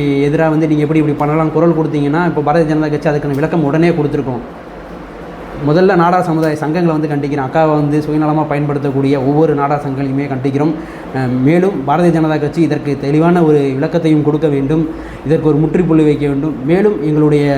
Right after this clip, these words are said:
அக்கா, எங்க-, நாங்கள் பெரிதும் அன்பு கொண்ட எங்களுடைய தமிழிசை அக்காவுக்கு பாரதிய ஜனதா கட்சி இடைஞ்சல் கொடுத்தால்,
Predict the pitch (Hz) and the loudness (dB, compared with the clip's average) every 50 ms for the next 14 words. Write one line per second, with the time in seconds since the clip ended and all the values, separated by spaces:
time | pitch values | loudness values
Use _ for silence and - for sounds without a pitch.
0 | 135 131 127 123 120 - - - - - - - - - - - - 131 135 - | -2 -2 -4 -6 -8 -12 -14 -16 -16 -16 -16 -16 -16 -16 -16 -10 -8 -8 -4 -2
1 | 175 175 170 170 170 - - - - 143 139 143 139 139 135 139 139 143 139 135 | 0 0 0 0 -2 -4 -10 -10 -8 -6 -4 -4 -2 -2 0 0 0 0 0 -2
2 | 135 131 131 123 - - - - - - - - 160 165 185 180 196 185 165 143 | -2 -2 -4 -6 -8 -10 -14 -16 -16 -8 -2 0 2 4 4 4 2 2 0 0
3 | 156 165 165 147 156 151 143 147 147 139 143 143 143 143 139 139 135 139 147 165 | 2 2 2 2 2 2 0 0 0 0 -2 -2 -2 -2 -2 -2 -2 -2 0 0
4 | 175 175 175 156 147 139 - 151 143 143 127 143 151 156 151 - - - - - | 0 2 2 0 0 0 0 0 -2 0 0 0 0 0 0 -2 -4 -10 -14 -14
5 | - - 131 139 170 175 170 156 151 143 143 143 143 135 139 131 - 147 139 135 | -8 -4 -2 0 2 4 4 4 2 2 0 0 -2 -2 -4 -4 -4 -2 -2 -2
6 | 135 156 160 156 160 143 139 143 139 131 - 143 147 151 | 0 0 2 2 2 2 0 0 -2 0 0 0 0 0